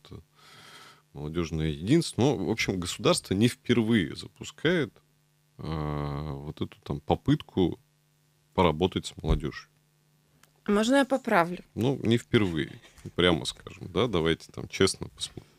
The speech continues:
Speaker 1: Я понимаю, что вы должны быть лояльны как раз работодателю, <laughs> как то, что отсутствует у современных, но не впервые. Мы помним, что такие попытки были.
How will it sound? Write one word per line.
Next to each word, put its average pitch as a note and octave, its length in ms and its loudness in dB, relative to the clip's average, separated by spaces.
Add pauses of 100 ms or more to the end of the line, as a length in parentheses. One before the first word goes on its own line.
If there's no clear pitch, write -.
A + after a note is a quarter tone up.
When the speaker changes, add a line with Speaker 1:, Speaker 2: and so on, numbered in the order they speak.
(540)
Speaker 1:
Я F2 80 0
понимаю, G#2 320 4
что - 180 -4
вы E2 160 -2
должны E2 340 0
быть D#2+ 220 -2
лояльны A#2 440 4
как D2+ 180 -8
раз D#2 320 -4 (140)
работодателю, F2 760 0
<laughs> - 40 -20
как - 500 -4
то, B3 120 6
что - 280 4
отсутствует F#2+ 580 0
у F#2 60 0
современных, F#2 640 2
но C#3 260 2
не A#2 140 4
впервые. E2+ 500 -2 (500)
Мы F#2 120 0
помним, D#3+ 300 0
что - 180 -6
такие - 300 -6
попытки - 440 -10
были. D2 240 -12